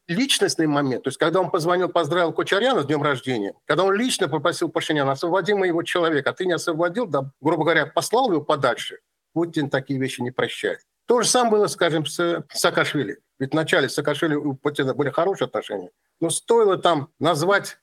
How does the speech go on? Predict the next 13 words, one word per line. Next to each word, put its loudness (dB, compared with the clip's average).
Саакашвили 0
Путина -2
лилипутиным, -2
личные 2
моменты, 2
то 0
есть -4
обиды, 0
там 0
многие 0
моменты. 0
То 0
есть -4